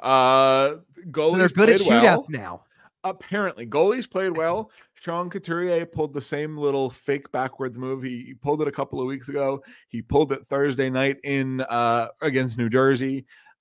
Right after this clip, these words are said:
Speaker 1: Uh, he pulls it out again here. This time it is successful. It is the only goal in the shootout, and the Philadelphia Flyers win.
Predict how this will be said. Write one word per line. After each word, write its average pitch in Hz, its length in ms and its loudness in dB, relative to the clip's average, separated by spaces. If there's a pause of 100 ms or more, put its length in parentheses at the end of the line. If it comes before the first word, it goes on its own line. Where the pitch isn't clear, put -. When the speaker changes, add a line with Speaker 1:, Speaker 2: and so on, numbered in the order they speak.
Speaker 1:
Uh, 113 180 -6
he 117 140 -6
pulls 151 320 2
it 143 60 -2
out 131 200 2
again 123 280 -4
here. 139 340 -2
This 139 220 -2
time 135 260 -6
it 120 100 -4
is 110 120 -6
successful. 143 560 -6
It 110 80 -8
is 90 100 -10
the 98 160 -12
only 113 280 -12
goal 117 340 -2
in 139 260 -8
the 135 80 -6
shootout, 143 520 -4
and 135 100 -16
the 127 40 -12
Philadelphia 156 420 -6
Flyers 170 340 -4
win. - 200 -16